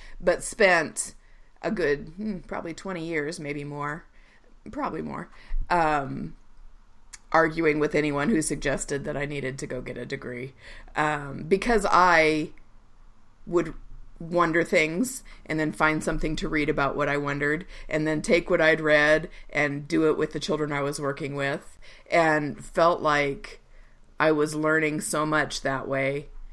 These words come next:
um, that it would be a waste of my time and my money to go get a piece of paper to say that I could do what I'd already been doing. Um, but then I came to a point where I still felt like that was the best way I was learning, but,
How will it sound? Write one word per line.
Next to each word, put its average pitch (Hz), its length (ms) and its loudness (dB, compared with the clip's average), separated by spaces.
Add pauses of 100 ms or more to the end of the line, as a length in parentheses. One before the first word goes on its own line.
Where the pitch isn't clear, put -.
(320)
um, 143 640 -8 (640)
that 160 320 2
it 139 100 0
would 147 140 -4
be 139 260 -2
a 135 140 -2
waste 135 280 -4
of 139 120 -10
my 135 100 -6
time 139 300 -6
and 135 100 -6
my 135 100 -6
money 135 380 -8 (380)
to - 100 -6
go 143 260 0
get 143 160 -4
a 143 40 -2
piece 151 260 -2
of 139 80 -8
paper 254 340 4
to 202 80 0
say 175 640 4 (720)
that 175 160 4
I 151 80 6
could 156 160 -4
do 156 160 0
what 147 140 -2
I'd 139 100 0
already 123 220 -6
been 135 180 -10
doing. 131 480 -10 (1200)
Um, 147 580 -2 (360)
but 190 140 2
then 190 100 10
I 160 80 8
came 214 320 2
to 185 140 2
a 135 60 4
point 156 360 -2
where 147 480 0
I 143 60 -8
still 143 280 -2
felt 139 280 -4
like 139 220 -4
that 151 160 -4
was 147 160 -6
the 151 60 -8
best 135 280 -6
way 139 160 -2
I 143 80 -4
was 135 180 -6
learning, 165 420 -2
but, 160 400 4